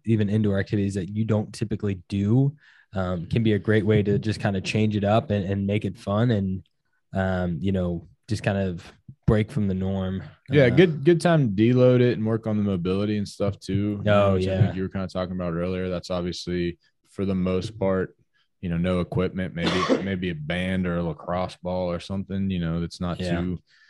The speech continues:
Speaker 2: involved, but a lot of great options. You know, running, obviously, you don't really need much besides a pair of shoes and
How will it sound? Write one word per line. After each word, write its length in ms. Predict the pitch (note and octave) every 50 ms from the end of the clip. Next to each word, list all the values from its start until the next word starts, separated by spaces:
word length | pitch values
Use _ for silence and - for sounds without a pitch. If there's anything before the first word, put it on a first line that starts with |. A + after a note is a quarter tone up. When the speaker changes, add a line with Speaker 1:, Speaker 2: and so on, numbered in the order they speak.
| _ _ _
Speaker 2:
involved, 760 | - F#2+ F2+ E2+ D#2+ F2 F2+ F2 F#2 F#2+ G2 G2+ G#2 G2+ G2+ - _
but 280 | - F2 F2+ F2+ E2+ D2+ - _ _ _ _ A2
a 40 |
lot 220 | A#2+ C#3 D#3 D#3+ D#3
of 80 | C#3+
great 240 | C3 C#3+ C3+ C3 A#2+
options. 840 | A2+ A2 A2+ A2+ - - - A#2 A#2 A#2 A#2+ A#2+ A#2+ A2+ - - - - _ _ _ _ _ _ _ _ _ _ _ _ _ _ _ _ _ _ _ _ _ _ - - - _ _
You 120 | E2+ E2+
know, 120 | E2 E2
running, 480 | D#2+ D#2+ D#2+ E2+ F2 F2 F2 F2 F2 E2+
obviously, 880 | E2 E2+ E2+ F2 F2 E2+ - - - F2+ F2+ F2 F2 F2 F2 F2 E2 - _ _ _ _ _ _ _ _
you 60 | - D#2
don't 160 | E2 E2 D2+
really 180 | D#2+ E2 E2
need 200 | E2 E2 E2+ E2+
much 260 | E2+ E2+ F2 F2 - -
besides 280 | - - E2 E2 E2
a 40 | -
pair 200 | - F2 F2 F2
of 80 | E2+ -
shoes 500 | - - F#2 F#2 F#2 F#2+ F#2 E2+ D#2+ E2
and 220 | E2 E2 E2